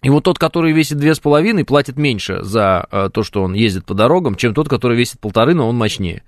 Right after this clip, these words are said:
Я не понимаю, я колесами рву асфальт, что ли, или что? Я не понимаю, почему я, э, плачу больше,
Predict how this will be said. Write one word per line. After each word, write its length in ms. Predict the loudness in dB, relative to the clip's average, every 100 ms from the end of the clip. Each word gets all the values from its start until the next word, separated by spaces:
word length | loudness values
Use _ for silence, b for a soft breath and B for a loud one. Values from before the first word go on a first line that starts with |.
| B B B B
Я 160 | 2 2
не 120 | 4
понимаю, 420 | 2 2 2 2
я 140 | 0 0
колесами 460 | 2 2 2 -2
рву 340 | 0 2 4 2
асфальт, 380 | 2 0 0 -2
что 180 | -6 -4
ли, 140 | -2
или 80 | -4
что? 180 | -2 -2
Я 240 | -2 -4
не 100 | -8
понимаю, 280 | -6 -4 -4
почему 260 | 2 4
я, 320 | 4 4 2 -2
э, 220 | 0 0
плачу 360 | 2 0 0 2
больше, 440 | 2 2 0 -2